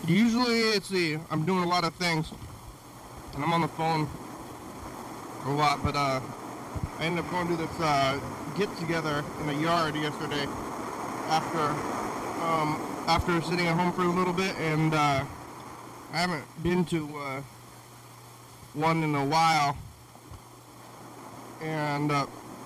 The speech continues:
when I was sitting there, people were introducing me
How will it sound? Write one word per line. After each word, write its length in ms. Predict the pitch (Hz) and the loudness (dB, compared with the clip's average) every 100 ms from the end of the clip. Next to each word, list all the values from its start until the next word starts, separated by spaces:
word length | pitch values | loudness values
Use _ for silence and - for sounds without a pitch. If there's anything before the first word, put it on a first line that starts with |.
| - - - - - - - - - - - - - - - - - - | -14 -12 -12 -12 -12 -12 -12 -10 -10 -10 -10 -10 -10 -10 -8 -8 -6 -4
when 120 | 147 | 0
I 20 | 147 | 0
was 100 | 131 | 2
sitting 220 | 160 151 | 2 4
there, 240 | 147 139 135 - - - | 4 2 -2 -4 -4 -2
people 160 | 151 | 2
were 180 | 147 151 - | 4 4 2
introducing 480 | 156 156 151 151 156 | 2 4 4 4 2
me 160 | 147 | 2